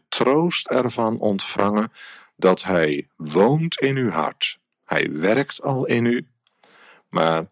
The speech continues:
u zult de troost ervan hebben dat hij in uw hart woont en dat hij bij u blijft. En om die troost te hebben, moest de Heer Jezus eerst naar de hemel varen,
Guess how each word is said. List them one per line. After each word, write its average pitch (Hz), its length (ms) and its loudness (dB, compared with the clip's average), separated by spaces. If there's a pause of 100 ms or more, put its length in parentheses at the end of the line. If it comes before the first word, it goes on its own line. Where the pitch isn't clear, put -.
u 92 120 2
zult 80 260 2
de - 200 -6
troost 113 540 0
ervan 101 360 -2
hebben 92 340 -2
dat 80 200 -2
hij 82 260 -2
in 113 240 0
uw 101 200 2
hart 85 360 -2 (100)
woont 104 460 0
en 82 160 0
dat 80 220 -2
hij 76 420 -2 (260)
bij 90 480 0
u 98 200 2
blijft. - 720 -4 (760)
En 87 140 2
om 87 280 2
die 180 240 2
troost 90 520 2
te 92 80 0
hebben, 90 420 0 (540)
moest 87 320 0
de 90 60 4
Heer 82 220 4
Jezus 104 600 2
eerst 127 400 2
naar 123 160 -2
de 110 100 0
hemel 107 500 2
varen, 87 580 -2